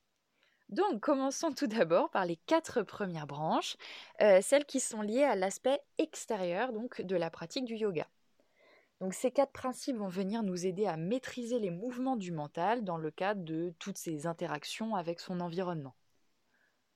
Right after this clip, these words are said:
Alors, la première branche du yoga, ce sont les yamas.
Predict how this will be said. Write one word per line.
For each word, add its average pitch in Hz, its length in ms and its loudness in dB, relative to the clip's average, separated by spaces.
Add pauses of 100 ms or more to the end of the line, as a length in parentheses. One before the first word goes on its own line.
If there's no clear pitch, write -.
(360)
Alors, 220 240 6
la 160 100 4
première 311 420 0
branche 240 240 -2
du 196 100 -6
yoga, 185 340 2
ce 233 180 -4
sont 294 260 -6
les 285 380 -2
yamas. 196 540 0